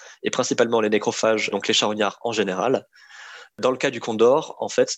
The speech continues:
pour préserver sa population, puisqu'elle était très gravement menacée par ce problème, il a été choisi de les réintroduire dans un secteur de Basse-Californie et de Californie américaine,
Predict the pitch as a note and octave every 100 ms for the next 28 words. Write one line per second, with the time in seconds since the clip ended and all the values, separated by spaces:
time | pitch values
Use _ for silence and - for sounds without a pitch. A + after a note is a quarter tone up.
0 | - C#3 - C3+ A2+ A2+ A2 G#2+ G#2 G2
1 | C3 C#3 - G2+ F#2+ F#2+ - - A#2+ A2+
2 | A2 G#2 G2+ - G#2+ F#2 - - G2 C3
3 | G2+ - _ _ _ _ A2 G#2+ A2+ -
4 | A#2+ A2+ C#3+ A#2+ G#2 A2+ A#2 A2+ - A2
5 | A2 C3 C#3 G2+ G#2 - A#2+ - C3+ B2
6 | A2+ B2 B2 C3 B2 G#2+ G#2 - - _
7 | - - _ C3+ B2+ G#2 A2+ - G#2+ G2
8 | F#2+ F#2+ C3+